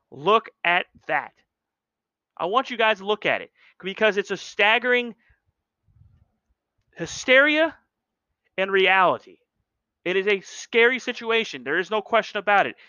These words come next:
It is a very, very deadly virus. Okay, there's no question about that. It's not just gonna miraculously disappear like some think.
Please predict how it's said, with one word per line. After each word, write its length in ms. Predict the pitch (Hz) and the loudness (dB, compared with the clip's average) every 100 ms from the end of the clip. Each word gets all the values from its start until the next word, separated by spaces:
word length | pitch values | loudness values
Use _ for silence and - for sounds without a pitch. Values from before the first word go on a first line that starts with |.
| _ | _
It 160 | 160 170 | -4 -4
is 100 | 170 | -2
a 120 | 180 | -4
very, 680 | 151 175 190 208 214 214 - _ _ | -4 -2 0 2 0 -4 -12 _ _
very 680 | 139 180 196 196 190 190 - _ _ _ _ _ _ - - _ _ _ _ _ _ _ _ _ _ 139 | -6 -2 0 0 -2 -8 -16 _ _ _ _ _ _ -20 -20 _ _ _ _ _ _ _ _ _ _ 0
deadly 520 | 180 185 190 190 170 | 0 2 -4 -8 -8
virus. 600 | 139 151 147 104 - - _ _ _ _ | -2 0 0 -4 -12 -20 _ _ _ _
Okay, 220 | - 147 | -4 -2
there's 200 | 160 160 | -2 -4
no 100 | 180 | -6
question 460 | 190 - 196 - 156 | -10 -2 -2 -2 -8
about 280 | 117 107 - | -4 -4 -4
that. 120 | 95 | -8
It's 100 | - | -6
not 100 | 156 | -6
just 160 | 180 - | -6 -2
gonna 140 | 185 | 0
miraculously 720 | 185 180 185 185 175 - 185 - - - | 4 4 4 0 -8 -6 -8 -10 -12 -8
disappear 720 | 180 196 - 190 165 165 160 _ _ _ _ _ _ _ _ 151 | -4 -6 -4 -2 0 0 -2 _ _ _ _ _ _ _ _ -6
like 120 | 151 | -4
some 240 | - 165 | -2 -2
think. 400 | - 165 160 - | -2 -2 -2 -8